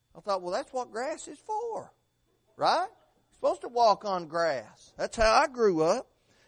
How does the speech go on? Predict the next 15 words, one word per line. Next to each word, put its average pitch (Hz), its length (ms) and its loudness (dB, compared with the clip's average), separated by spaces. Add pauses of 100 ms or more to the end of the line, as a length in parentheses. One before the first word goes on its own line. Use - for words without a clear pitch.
But 196 100 2
see, 294 160 0
sometimes 285 520 2
we 262 120 -4
lose 277 280 0
patience 294 640 0
in 220 160 -6
this 208 280 -8
life, 185 320 0 (580)
and 185 140 -12
we 214 100 -4
need 247 240 -6
to 262 80 -12
consider 247 680 -10
that. 113 320 -14